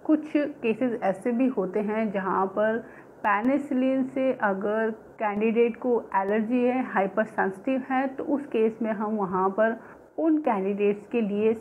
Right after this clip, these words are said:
cephalosporins को भी यूज़ नहीं कर सकते। लेकिन साथ में कुछ केसेस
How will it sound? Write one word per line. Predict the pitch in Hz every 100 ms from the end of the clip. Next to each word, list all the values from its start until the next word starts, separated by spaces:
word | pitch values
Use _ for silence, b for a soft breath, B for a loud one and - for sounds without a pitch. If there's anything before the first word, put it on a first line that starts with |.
| -
cephalosporins | 208 208 196 214 208 - 202 190 214 226
को | - 240
भी | 262
यूज़ | 233 226 233 220
नहीं | 202 185 190
कर | 180
सकते। | 180 180 170 - 220
लेकिन | 247 277 277 311
साथ | 302 - 202 196 226 240
में | 240 254
कुछ | - 311 -
केसेस | - 226 226 254